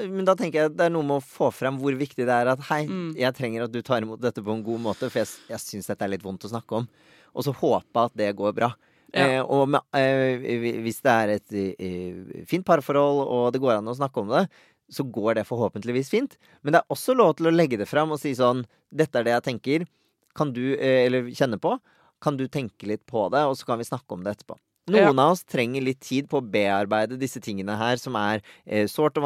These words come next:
Speaker 1: vanskelig å vite hvordan man skal møte det på en god måte. Det er ikke sånn at alle klarer det ved å, å knipse med fingrene bare de hører noe. Så det å gi hverandre litt tid også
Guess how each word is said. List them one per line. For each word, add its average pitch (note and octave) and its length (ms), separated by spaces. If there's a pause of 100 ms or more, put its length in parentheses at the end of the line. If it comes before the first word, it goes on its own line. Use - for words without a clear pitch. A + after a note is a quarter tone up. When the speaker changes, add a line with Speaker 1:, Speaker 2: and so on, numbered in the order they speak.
Speaker 1:
vanskelig C#3 220
å - 20
vite B2+ 280
hvordan A2+ 200
man A2+ 80
skal C3+ 160
møte A2 380
det G#2+ 120
på B2 120
en A#2 80
god A#2 180
måte. C#3+ 380 (320)
Det - 120
er - 140
ikke G#3+ 180
sånn D3+ 160
at C#3+ 120
alle A2+ 260
klarer A2 420
det A2+ 340
ved A2+ 180
å, A#2 100
å A#2+ 400
knipse - 320
med G#2+ 120
fingrene A2+ 560
bare A2+ 220
de A#2 120
hører B2+ 240
noe. D#3 240 (280)
Så D#3 140
det C#3+ 100
å D3+ 80
gi A2+ 280
hverandre A#2+ 420
litt C3+ 220
tid C#3 320
også F3+ 360